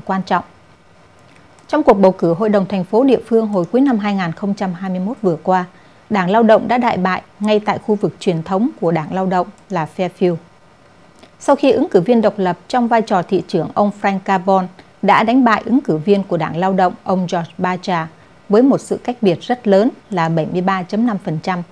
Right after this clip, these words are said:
chống lại hai mươi sáu chấm năm phần trăm phiếu bầu. Nhưng sự thất bại của Đảng Lao động còn trở nên trầm trọng hơn vì nhóm Đài Lê, tức là Đài Lê Team, cũng đã được ủng hộ mạnh mẽ. Kết quả theo đài A B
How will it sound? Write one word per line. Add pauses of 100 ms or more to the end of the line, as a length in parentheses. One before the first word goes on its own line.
(320)
chống
lại
hai
mươi
sáu
chấm
năm
phần
trăm
phiếu
bầu. (1160)
Nhưng
sự
thất
bại
của
Đảng
Lao
động (200)
còn
trở
nên
trầm
trọng
hơn (500)
vì
nhóm
Đài
Lê,
tức
là
Đài
Lê
Team, (320)
cũng
đã
được
ủng
hộ
mạnh (100)
mẽ. (1200)
Kết
quả
theo
đài
A
B